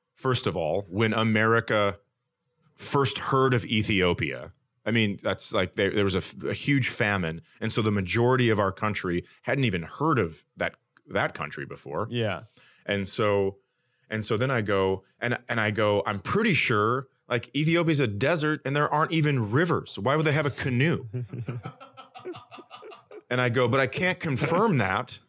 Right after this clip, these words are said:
Speaker 1: I go, "What I do know for sure is that Canada has a queen."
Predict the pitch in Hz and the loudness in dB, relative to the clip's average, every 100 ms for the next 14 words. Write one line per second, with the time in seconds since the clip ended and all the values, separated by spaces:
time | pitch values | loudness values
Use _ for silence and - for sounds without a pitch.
0 | _ - 127 127 131 143 147 123 110 202 | _ -10 -4 2 4 4 4 2 2 2
1 | 240 127 101 101 87 110 98 107 143 _ | 4 2 2 -2 -2 0 2 2 -2 _
2 | 147 127 127 - 160 160 160 160 170 160 | -2 0 0 -2 0 2 4 2 2 0
3 | - 226 233 101 | 0 0 2 0